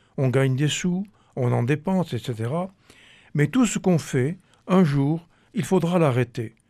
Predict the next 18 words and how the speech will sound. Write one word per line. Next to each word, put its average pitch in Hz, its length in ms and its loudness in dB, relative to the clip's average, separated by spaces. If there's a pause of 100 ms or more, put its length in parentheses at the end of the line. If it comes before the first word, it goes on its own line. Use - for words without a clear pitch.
(500)
Ce 185 140 -2
sera 180 300 0
l'heure 175 300 4
du 170 140 0
passage. 113 680 -2 (640)
À 143 80 -4
ce 147 120 -4
moment-là, 190 600 2 (420)
on 156 100 0
laissera 202 380 2
tout, 143 340 -6 (460)
on 160 100 0
n'emportera 170 600 2
rien, 135 380 -2 (180)
sauf 233 500 2 (280)
sa - 180 -2
lampe 180 380 4
allumée. 143 480 2